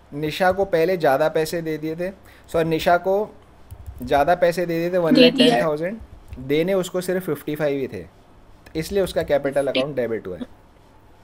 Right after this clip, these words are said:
Speaker 2: हम्म।
Speaker 1: तो उसके पै-, उसमें से पैसा काट लिया। रिया को वन लैख टेन थाउजेंड दिए, लेकिन उसको मिलने वन सिक्सटी फ़ाइव चाहिए थे,
Speaker 2: वन सिक्सटी फ़ाइव।
Speaker 1: तो फिफ्टी फ़ाइव उसको एक्स्ट्रा मिल जाएंगे।
Speaker 2: और मिलना था तो इसीलिए।
Speaker 1: ये है, तो डेबिट क्रेडिट का कॉलम अलग बनाने से बिल्कुल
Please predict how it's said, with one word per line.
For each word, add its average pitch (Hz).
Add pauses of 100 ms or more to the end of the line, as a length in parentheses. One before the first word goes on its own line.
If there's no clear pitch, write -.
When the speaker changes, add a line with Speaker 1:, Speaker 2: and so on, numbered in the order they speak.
Speaker 2:
हम्म। 240 (840)
Speaker 1:
तो -
उसके 165
पै-, 180
उसमें 180
से 202
पैसा 180
काट 156
लिया। 101 (600)
रिया 160
को 190
वन 170
लैख 180
टेन 170
थाउजेंड 180
दिए, 170
लेकिन 185
उसको 165
मिलने 170
वन 170
सिक्सटी 165
फ़ाइव 165
चाहिए 156
थे, 165
Speaker 2:
वन 262
सिक्सटी -
फ़ाइव। -
Speaker 1:
तो 151
फिफ्टी 175
फ़ाइव 175
उसको 160
एक्स्ट्रा 135
मिल 110
जाएंगे। 87
Speaker 2:
और 262
मिलना 240
था 254
तो 254
इसीलिए। -
Speaker 1:
ये 143
है, 120
तो -
डेबिट 151
क्रेडिट 190
का 202
कॉलम 185
अलग 170
बनाने 175
से 185
बिल्कुल 175